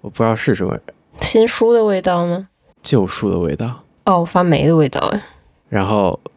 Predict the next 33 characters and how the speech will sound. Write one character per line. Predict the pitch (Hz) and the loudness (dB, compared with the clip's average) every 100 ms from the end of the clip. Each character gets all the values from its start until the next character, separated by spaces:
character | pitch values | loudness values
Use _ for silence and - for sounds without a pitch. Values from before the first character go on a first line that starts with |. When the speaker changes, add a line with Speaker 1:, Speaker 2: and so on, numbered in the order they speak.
| - | -4
Speaker 1:
那 | 110 | 0
个 | 101 | 0
agent | - 104 104 92 | 2 2 0 -2
跟 | - 95 | 0 0
我 | |
说， | 85 92 - - - _ _ | 0 -2 -2 -6 -10 _ _
这 | - | -12
个 | 95 | -8
前 | 98 - 92 | -4 -2 -2
主 | 92 98 | 0 0
人 | 67 | 0
吸 | 90 - 98 92 | -4 -6 -4 -2
烟。 | 87 90 110 - | -2 -4 -10 -4
Speaker 2:
热。 | 190 180 165 156 - _ _ _ _ _ | 0 2 2 0 -8 _ _ _ _ _
Speaker 1:
吸 | - - | -6 -2
得 | 92 | 0
特 | 95 | 2
别 | 95 | 0
狠。 | 92 - - 110 - _ _ _ _ _ _ _ _ _ _ _ _ _ | 0 -2 -2 -4 -16 _ _ _ _ _ _ _ _ _ _ _ _ _
然 | 98 | -4
后 | 95 | -2
就 | 92 | 0
在 | 101 95 | 2 2
屋 | 95 | 2
里 | 101 | 0
待 | - 101 | 2 0
了 | 101 | 2
一 | |
会 | 98 92 | 0 0
儿， | |
就 | 95 | -2
觉 | - 90 | -2 -2
得 | 92 90 | 0 -2